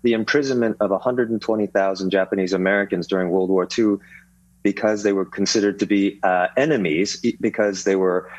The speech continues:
of Japanese descent, are examples of how Asian Americans have been treated as less than Americans. Uh,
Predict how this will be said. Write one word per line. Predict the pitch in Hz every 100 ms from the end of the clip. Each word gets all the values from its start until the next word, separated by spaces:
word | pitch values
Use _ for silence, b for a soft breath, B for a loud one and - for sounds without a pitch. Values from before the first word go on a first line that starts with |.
| B
of | 107 92
Japanese | 107 107 104 104 98
descent, | - 92 113 101 -
are | 101 95 95 - -
examples | 104 110 131 139 92 82 85
of | - 90
how | 98 92
Asian | 101 95 95
Americans | 90 92 90 90 87 - b b
have | - 127 131
been | 117 104
treated | - 92 92 82 -
as | 95 90 -
less | 98 107 107 -
than | 101 90 85 -
Americans. | 107 110 113 87 73 67 - B B B B -
Uh, | 95 95 92